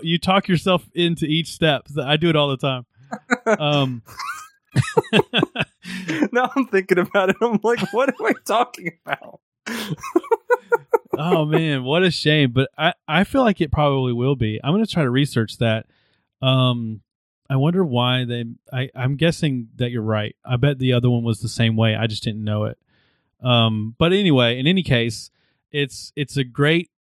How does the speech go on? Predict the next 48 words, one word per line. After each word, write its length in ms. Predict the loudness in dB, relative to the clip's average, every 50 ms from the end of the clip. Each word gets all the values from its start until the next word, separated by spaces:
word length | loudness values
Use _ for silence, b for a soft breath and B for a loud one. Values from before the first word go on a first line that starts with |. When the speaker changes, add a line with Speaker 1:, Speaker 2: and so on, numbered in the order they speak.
| _ -20
Speaker 1:
C 240 | -12 -6 -2 0 0
R 140 | 0 0
P 160 | 0 -2 -2 -4
G. 320 | -4 -4 -4 -4 -6 -6
If 220 | -8 -8 -10 -8 -6
you're 100 | -6 -4
into 220 | -4 -4 -2 0
those 180 | 0 0 0 2
types 260 | 0 -2 -2 -2 -6
of 120 | -10 -6
games, 340 | -2 0 0 2 2 0 -2
this 60 | -2
is 80 | -6 -6
a 60 | -4 -4
really 200 | -4 -4 -4 -2
good 200 | -2 -2 0 0
one. 260 | 0 -2 -2 -4 -6 _ _ _ _ _ _ _ _
If 120 | _ -4 -2
you're 80 | -2
a 60 | 0
Pathfinder 640 | 0 2 2 2 2 0 0 0 2 2 2 2 0 -2
player, 460 | 0 0 0 2 2 2 0 -2 -4 _ _ _ -20
to 100 | -12 -8
my 260 | -6 -2 0 0 2
knowledge, 340 | 2 2 0 0 0 -2 -2 -4
this 140 | -4 -8
is 60 | -6 -8
the 140 | -8 -8
only 320 | -4 -4 -4 -2 0 -2 -2
P 180 | -2 -2 -2 -2
C 200 | -2 0 -2 0
version 320 | 0 2 0 0 0 0
of 60 | -2
Pathfinder, 720 | -2 0 0 0 -2 -2 -2 -4 -2 -2 0 0 0 0 B B B B B B
although 220 | B 0 0 2 2
they 100 | 2 0
did 400 | 0 2 2 2 4 2 2 0
recently, 640 | 2 0 0 0 0 -2 -4 -2 -2 -4 -4 -4 -6 _ _ _ _ _ -4
oh, 40 | 0
that's 220 | 0 0 0 -2
pretty 240 | 0 0 2 2 2
funny 320 | 0 0 0 2 2 2
that 180 | 2 0 -2 -2
we're 120 | -2 -4 -6
talking 320 | -2 -2 -2 0 0 0
about 300 | 0 0 -2 -2 -4 -4
Kingmaker, 640 | -4 -4 -4 -4 -2 -2 -4 -4 -4 -6 -8 -8 -8 _ _ _ _ _ _ _ _ _ _
um, 500 | -4 0 2 2 2 2 0 -2 -4 -8